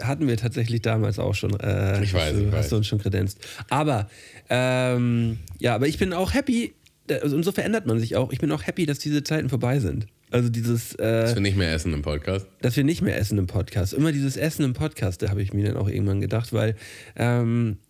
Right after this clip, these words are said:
Speaker 1: mich das tatsächlich auch so ein bisschen stört. Es, es hat, es hat so
Speaker 2: <laughs>
Speaker 1: angefangen, es hat
Speaker 2: Das
Speaker 1: so,
Speaker 2: fällt dir ja
Speaker 1: es ist
Speaker 2: früh ein, Digga.
Speaker 1: Ja, nee, dass mich das so ein bisschen triggert, dass wenn, dass wenn so einer abgeschmatzt wird, so zwischendurch. Irgendwie,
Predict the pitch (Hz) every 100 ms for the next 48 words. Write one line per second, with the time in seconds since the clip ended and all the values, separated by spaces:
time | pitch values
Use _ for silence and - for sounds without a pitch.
0 | - _ _ _ - 151 180 - - 175
1 | - - 180 107 95 95 90 - 90 85
2 | - 110 - 123 - - - 131 147 -
3 | 254 254 320 330 - 147 233 240 190 156
4 | 139 208 220 214 143 151 156 165 98 107
5 | 107 104 104 98 - 143 196 277 277 247
6 | 226 247 226 226 202 240 220 - 233 196
7 | 196 - - - - 170 165 175 180 180
8 | 165 - 180 180 160 170 170 208 160 -
9 | 120 101 - 120 104 104 110 104 107 104
10 | 107 107 104 - 135 139 139